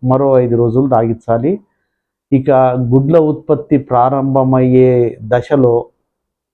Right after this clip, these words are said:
పది మిల్లీలీటర్లు ఐదు రోజులు తాగించాలి. ఇప్పుడు చెప్పినవన్నీ వంద పిల్లలకు తాగునీటి ద్వారా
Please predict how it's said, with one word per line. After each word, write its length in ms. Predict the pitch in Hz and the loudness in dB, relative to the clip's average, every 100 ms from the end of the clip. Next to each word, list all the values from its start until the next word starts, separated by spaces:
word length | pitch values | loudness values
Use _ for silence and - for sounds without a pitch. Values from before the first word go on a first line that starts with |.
| _ - | _ -4
పది 180 | 135 139 | 0 0
మిల్లీలీటర్లు 1160 | 139 135 143 143 135 131 123 123 175 147 131 131 - 117 | 2 2 2 2 2 0 0 2 2 2 0 -6 -6 -2
ఐదు 260 | 127 123 | 0 2
రోజులు 720 | 120 123 117 131 165 135 - - - | 2 0 0 0 2 2 -2 -8 -6
తాగించాలి. 760 | 113 117 120 120 120 151 220 - _ - | -4 -4 -6 -4 -2 0 -2 -8 _ -8
ఇప్పుడు 260 | 127 - 131 | -6 -2 -2
చెప్పినవన్నీ 1120 | 131 131 - 147 139 135 139 147 170 220 214 - _ _ _ _ 107 | 0 -4 0 0 0 0 0 2 2 0 -2 -8 _ _ _ _ -4
వంద 280 | 110 131 | -2 0
పిల్లలకు 1000 | 139 131 131 139 139 135 - 180 233 233 - _ _ _ _ _ _ - | -2 0 2 2 2 -2 0 2 2 -2 -12 _ _ _ _ _ _ -2
తాగునీటి 580 | 131 147 147 139 131 117 | 0 2 0 0 0 0
ద్వారా 440 | 117 120 180 | 0 0 -2